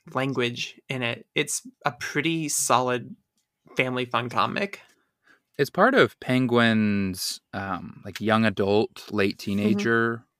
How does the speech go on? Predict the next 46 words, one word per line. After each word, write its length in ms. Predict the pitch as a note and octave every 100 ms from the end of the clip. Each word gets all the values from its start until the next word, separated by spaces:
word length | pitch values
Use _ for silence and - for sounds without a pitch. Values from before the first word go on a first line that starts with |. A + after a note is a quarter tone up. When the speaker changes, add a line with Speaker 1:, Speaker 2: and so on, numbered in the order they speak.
| _ _ _ A2+
Speaker 2:
run 400 | A#2 B2 C3+ C#3 -
of 100 | A#2+
graphic 300 | B2 B2 B2
novels. 360 | A#2+ A#2+ C3+ -
So 100 | G2+
I 40 |
think 200 | C#3+ A#2
Speaker 3:
Mm-hmm. 100 | G#2
Speaker 2:
that's 160 | G#2 -
the 280 | G2 F#2 G2 _ -
intended 380 | G2+ F#2+ F2+ -
audience. 300 | - - -
So 100 | B2+
it, 120 | D3+ -
it's 160 | G3 G3+
pretty 220 | C4 G#3+
family 320 | C3 A2 G2+
friendly. 400 | - D#2+ - - _
I 80 | -
don't 100 | A#2
think 120 | A2
there's 140 | G2 G2
Speaker 1:
Yeah. 60 |
Speaker 2:
anything 180 | - F2
crazy 300 | F2+ C2+ -
in 60 | B1
here. 200 | F2 G#2 _ _ _ _ _ _ _ _ _ _ _ - -
Speaker 1:
This 180 | G#3+ A3+
is 80 |
the 80 | -
perfect 380 | G3+ E3 D#3+ C#3
book 160 | C3 -
fair 240 | C3 B2
book. 340 | B2 C#3 - - - A3+ - _ _
<laughs> 120 | A#3 C4 - - - G3+
Speaker 3:
Yes, 440 | G3 B3 F3 -
that 140 | A3+
is 100 | A#3
the 80 | C4
perfect 280 | A#3 A#3 A3
way 120 | G#3
to 80 | G3
describe 440 | F3+ - D3 D3+ C3+
it, 180 | B2
for 100 | -
sure. 520 | G#3 - G#3 - B3